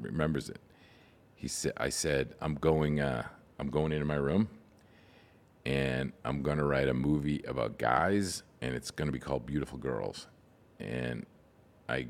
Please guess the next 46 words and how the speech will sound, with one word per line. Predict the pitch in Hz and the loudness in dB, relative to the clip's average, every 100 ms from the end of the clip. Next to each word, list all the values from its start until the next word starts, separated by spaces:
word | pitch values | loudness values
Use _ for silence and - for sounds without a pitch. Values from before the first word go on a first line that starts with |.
| 57 | -4
went | 73 73 | 0 2
in | 71 | 2
there, | 78 82 | 2 2
and | 73 | 0
I | 62 | -2
came | - 76 73 | -6 -4 0
out | 69 69 60 - - - - - - - - - - - - - - | 0 0 -2 -4 -12 -20 -20 -20 -20 -20 -20 -20 -20 -20 -20 -20 -18
seven | - - - - 73 78 | -6 -2 0 2 2 2
days | 69 67 | 2 2
later | 65 62 69 90 87 - - - - | 0 -4 -4 -6 -10 -16 -20 -20 -14
with | - - | -12 -2
that | 58 - | -2 -2
script. | - 76 92 - - - - - - - - - - | -4 -4 -4 -8 -20 -20 -20 -20 -20 -20 -20 -16 -14
I | 67 | -2
gave | 78 76 | 2 2
it | 69 - | 2 -4
to | - 69 67 64 - - | -2 0 0 -2 -8 -10
the | - | -2
guy | 67 69 | 4 4
who | 69 | 2
was | 71 | -6
producing | - 67 67 67 62 | -6 -4 -2 -4 -2
Denver, | 65 69 76 92 - - - - - - - - - - - | 0 0 2 0 -2 -14 -20 -20 -20 -20 -20 -20 -20 -20 -6
who | 80 | 2
had | 80 | 6
always | 80 76 | 6 6
said | 80 73 | 2 0
to | 67 | 0
me, | 65 | 0
like, | 60 - | 0 0
"We, | 76 - | -4 -2
you | 73 | -2
should, | - 71 62 | -2 -4 -4
you | 71 | -4
should | 76 76 | -4 -2
do, | 78 | 0
like, | 73 65 | 0 0
a | |
diner | 62 62 67 67 | -2 2 2 0
kind | 62 62 64 | -2 -6 -4
of | |
movie." | 62 58 57 | -4 -4 -4
And | 52 | -6
I | 53 | -8
said, | - 55 | -8 -8
"Well, | 50 | -10